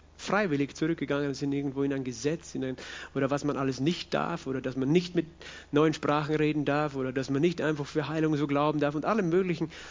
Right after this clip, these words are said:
Dinge, wo auf einmal sie wieder weg waren. Und das tut mein Herz jedes Mal weh.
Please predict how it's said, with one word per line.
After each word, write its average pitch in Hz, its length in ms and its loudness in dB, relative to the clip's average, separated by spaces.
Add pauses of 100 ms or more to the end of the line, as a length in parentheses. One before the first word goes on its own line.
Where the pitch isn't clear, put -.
(140)
Dinge, 160 360 2
wo 143 300 2
auf 143 100 -2
einmal 160 240 0
sie 139 300 -6
wieder 151 180 2
weg 165 280 0
waren. 135 320 -6
Und 139 140 -6
das 143 120 -6
tut 165 200 -2
mein 156 220 6
Herz 156 320 0
jedes 156 240 0
Mal 147 220 0
weh. 151 160 0